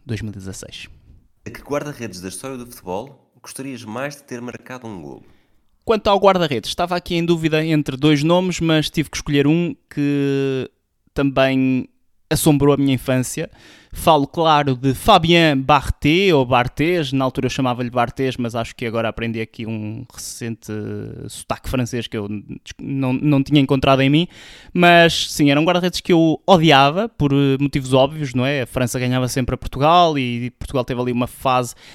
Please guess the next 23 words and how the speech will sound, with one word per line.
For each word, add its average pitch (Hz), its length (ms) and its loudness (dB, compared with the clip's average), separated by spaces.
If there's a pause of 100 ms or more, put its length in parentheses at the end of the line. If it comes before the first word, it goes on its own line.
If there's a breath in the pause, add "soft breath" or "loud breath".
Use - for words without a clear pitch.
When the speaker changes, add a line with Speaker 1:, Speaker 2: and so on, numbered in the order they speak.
Speaker 1:
da 143 100 0
minha 147 160 4
infância 139 400 2
que - 80 -6
eu 135 60 -6
quase 156 240 -2
nem 151 100 0
me 151 80 2
lembro 143 220 0
dos 139 120 -2
jogos 139 360 0 (340 soft breath)
com 143 220 2
a 139 60 2
seleção 139 340 -2
francesa, 135 460 0
mas 135 120 2
lembro-me 139 280 0
que - 80 -18
Portugal 143 340 -2
acabava 127 420 -2
sempre - 380 -2
por - 180 -8
perder 151 460 0